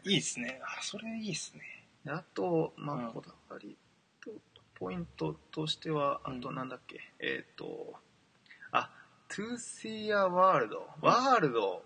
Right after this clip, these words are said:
Speaker 2: を宇宙にしました。
Speaker 1: うん。そうだよね、これ。
Speaker 2: ちょっとっていうのは、
Speaker 1: うん。
Speaker 2: 表題で世界を使ったので。
Speaker 1: あ、はいはいはいはいはい。
Speaker 2: で、ワールドって、なんかこれも一応辞書とか引いたんですけど、
Speaker 1: うん。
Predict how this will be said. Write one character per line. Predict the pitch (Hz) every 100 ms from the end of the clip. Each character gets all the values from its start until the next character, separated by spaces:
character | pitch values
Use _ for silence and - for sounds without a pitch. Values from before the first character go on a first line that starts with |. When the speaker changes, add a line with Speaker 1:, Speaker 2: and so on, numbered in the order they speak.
| -
Speaker 2:
を | 139 143 113 - - _
宇 | 147
宙 | 156 - 113
に | 95
し | - -
ま | -
し |
た。 | -
Speaker 1:
う |
ん。 | - _
そ | - - 262 185
う |
だ | -
よ | 127
ね、 | 127 156 151
こ | 123
れ。 | 117 117 - - - -
Speaker 2:
ち |
ょ | 208
っ |
と | 165
っ |
て | -
い | 226
う |
の | 175
は、 | 143 113 -
Speaker 1:
う |
ん。 | 131 123
Speaker 2:
表 | 208
題 | 214 156 202
で | 156 190
世 | 175 202
界 | 165 127
を | 98
使 | - 135
っ |
た | 120 -
の | 113
で。 | -
Speaker 1:
あ、 | 156
は | 143
い | - - 165
は | 156
い | 143
は | 151
い |
は | - 156
い |
は | 131 123
い。 | - - -
Speaker 2:
で、 |
ワ | 147 254 294
ー |
ル | 196
ド | 127 120
っ |
て、 | - 120 117 113
な | 156
ん | 151
か |
こ | 113 165
れ |
も | 180 180 175 - -
一 | 156 185
応 | 175
辞 | 170 165
書 | -
と | 156 -
か | -
引 | - 127
い |
た | -
ん | 123
で |
す | -
け | -
ど、 |
Speaker 1:
う | 147
ん。 | 123 117 107